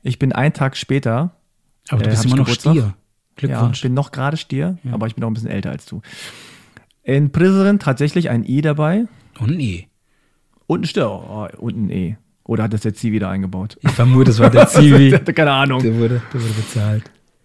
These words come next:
Speaker 1: Gut, alles noch gültig. Äh, du bist ein Meter fünfundsiebzig, hast braune
Speaker 2: Ja,
Speaker 1: Augen.
Speaker 2: eins neunundsiebzig.
Speaker 1: Ja, eins fünfundsiebzig ist ein bisschen, ein bisschen
Speaker 2: Ja,
Speaker 1: beschönigt,
Speaker 2: da
Speaker 1: oder?
Speaker 2: war ich schon. Ich hab's, ja, ich durfte mir was aussuchen, als ich
Speaker 1: <laughs>
Speaker 2: gesagt hab, nee.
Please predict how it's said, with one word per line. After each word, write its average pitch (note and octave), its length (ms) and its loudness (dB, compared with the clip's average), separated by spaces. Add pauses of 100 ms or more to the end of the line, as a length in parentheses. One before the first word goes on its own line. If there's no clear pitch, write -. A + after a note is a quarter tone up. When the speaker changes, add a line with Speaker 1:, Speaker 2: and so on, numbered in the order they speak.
Speaker 1:
Gut, E3+ 260 2
alles D#3+ 260 2
noch C3 160 -2
gültig. G#3+ 720 0
Äh, D3 180 0
du C#3 100 -2
bist C#3 160 -4
ein C#3+ 120 0
Meter C#3+ 160 0
fünfundsiebzig, E3+ 1300 0
hast B2 400 -4
braune B2+ 800 0
Speaker 2:
Ja, - 140 -12
Speaker 1:
Augen. C#3+ 260 4
Speaker 2:
eins D#3+ 120 -4
neunundsiebzig. - 220 -16
Speaker 1:
Ja, E2+ 120 -14
eins F2 180 -14
fünfundsiebzig - 440 -18
ist - 80 -20
ein - 100 -20
bisschen, - 260 -18
ein - 120 -20
bisschen - 160 -20
Speaker 2:
Ja, - 40 -20
Speaker 1:
beschönigt, G2+ 440 -8
Speaker 2:
da - 60 -8
Speaker 1:
oder? A2+ 80 -6
Speaker 2:
war B2+ 60 -8
ich A#2+ 100 -14
schon. - 180 -20
Ich - 120 -20
hab's, - 140 -20 (180)
ja, - 120 -18 (360)
ich A2 140 -8
durfte G2+ 300 -4
mir F#2 160 -4
was F#2 140 -10
aussuchen, - 540 -4
als - 140 -2
ich - 60 -10
Speaker 1:
<laughs> - 40 -2
Speaker 2:
gesagt G#2+ 320 -6
hab, G#2+ 140 -6
nee. G2 240 -6